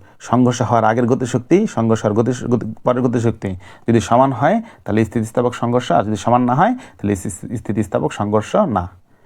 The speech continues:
তাহলে গতিশক্তি কেমনে বের করবো? হাফ প্রথম বস্তুর ভর, প্রথম বস্তুর ভর আর প্রথম বস্তুর সংঘর্ষের আগের বেগ, হাফ দ্বিতীয় বস্তুর ভর, দ্বিতীয় বস্তুর সংঘর্ষের আগের বেগের স্কয়ার করতে হবে,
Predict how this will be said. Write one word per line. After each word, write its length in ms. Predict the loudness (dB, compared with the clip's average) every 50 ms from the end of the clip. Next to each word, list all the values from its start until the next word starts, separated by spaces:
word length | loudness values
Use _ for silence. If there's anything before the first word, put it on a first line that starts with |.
| -20 -20 -14 _
তাহলে 160 | -4 0 2
গতিশক্তি 340 | 2 2 2 0 0 0 -2
কেমনে 200 | -2 0 0 0
বের 120 | 0 0
করবো? 200 | 0 0 0 0
হাফ 440 | 0 -2 -2 0 2 2 2 2 0 -2 -10 -20 -20 -20 -20 -20 _ -6
প্রথম 240 | -4 0 0 2 2
বস্তুর 260 | 2 2 0 0 0
ভর, 240 | 2 2 2 2 0 -4 -18 -20 _ _ _ _ _ _ _ _ _
প্রথম 200 | -8 -2 0 2
বস্তুর 260 | 2 2 2 -2 -2 0
ভর 180 | 0 2 2
আর 100 | 2 2
প্রথম 300 | 0 -2 -2 -2 0 2
বস্তুর 180 | 0 0 0 -2
সংঘর্ষের 380 | -2 -2 -2 -2 0 0 2
আগের 140 | 2 2 2
বেগ, 240 | 2 2 2 0 0 -2 -8 -20 _ _ _ _ _ _ _
হাফ 340 | -6 -2 0 2 2 2 0 -4 -12 -12
দ্বিতীয় 300 | -10 -6 -2 0 0 0
বস্তুর 220 | 0 0 -2 -2
ভর, 120 | 0 -2
দ্বিতীয় 260 | -2 -2 -2 0 0 0
বস্তুর 200 | -2 -4 -6 -6
সংঘর্ষের 460 | -4 -2 -2 -2 -2 -2 0 0 2
আগের 180 | 4 4 2 0 -2 -6 -20 _ _ _ -2
বেগের 280 | 0 2 2 2 2 0
স্কয়ার 380 | -4 -6 -2 0 0 0 0
করতে 280 | -2 -6 -8 -8 -8 -8
হবে, 140 | -8 -8